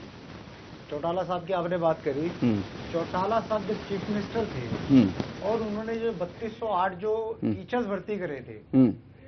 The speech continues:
Speaker 1: ये मैं नहीं कह रहा, ये inquiry commission बैठा था
Speaker 2: हम्म।
Speaker 1: और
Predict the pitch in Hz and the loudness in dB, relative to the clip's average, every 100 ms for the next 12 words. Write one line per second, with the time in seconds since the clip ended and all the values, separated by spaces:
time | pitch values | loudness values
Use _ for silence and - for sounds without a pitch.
0 | - - 151 208 175 185 233 226 208 180 | -20 -14 -6 -4 -2 0 0 0 2 2
1 | 202 202 202 175 175 202 202 190 180 202 | 2 4 2 2 2 4 2 0 -2 0
2 | 175 160 208 208 175 202 - - - 196 | 0 0 -2 0 0 0 -6 2 4 4